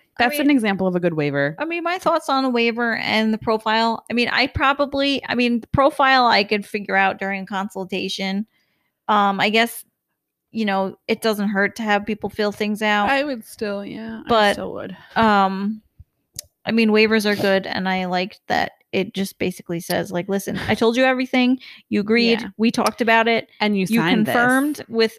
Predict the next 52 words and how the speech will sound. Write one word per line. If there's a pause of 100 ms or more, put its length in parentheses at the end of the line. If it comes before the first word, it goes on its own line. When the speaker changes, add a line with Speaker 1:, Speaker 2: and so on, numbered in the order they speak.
(160)
Speaker 2:
pen
and
a
signature.
Speaker 1:
Mm-hmm.
Speaker 2:
So
don't
pull, (240)
pull
some
shit."
Speaker 1:
<laughs> (880)
Speaker 2:
And, (100)
I
mean,
I
think
they're
Speaker 1:
People
Speaker 2:
a (100)
great
Speaker 1:
still
Speaker 2:
idea.
Speaker 1:
will.
Speaker 2:
They
w-,
oh,
yeah,
they
Speaker 1:
People
Speaker 2:
will.
Speaker 1:
will
Speaker 2:
Doesn't
Speaker 1:
still
be
Speaker 2:
matter.
Speaker 1:
like,
"That
doesn't
really
hold
up
in
court." (160)
And
I'll
say, (200)
"Well,
I'll
see
you
there."